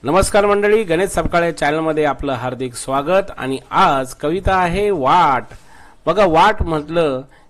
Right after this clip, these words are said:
की या कवितेमधले ज्या वाटा दिलेल्या आहेत, ही वाट आहे. आणि या वाटेमधले शंतनू हिरळकर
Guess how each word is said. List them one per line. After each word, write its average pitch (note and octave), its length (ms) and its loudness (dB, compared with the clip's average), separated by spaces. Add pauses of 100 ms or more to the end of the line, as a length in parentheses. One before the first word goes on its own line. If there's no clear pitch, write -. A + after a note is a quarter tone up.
(140)
की E3 60 -4
या F3 120 0
कवितेमधले D#3+ 760 -2
ज्या D3 120 0
वाटा C#3 320 -2
दिलेल्या D3 400 -2
आहेत, C3+ 340 -2 (100)
ही C#3+ 140 -6
वाट D#3 340 0
आहे. D#3+ 360 -4 (720)
आणि G#3 300 0 (380)
या F#3+ 120 4
वाटेमधले F#3 840 0 (440)
शंतनू A3+ 640 0 (300)
हिरळकर F#3 720 2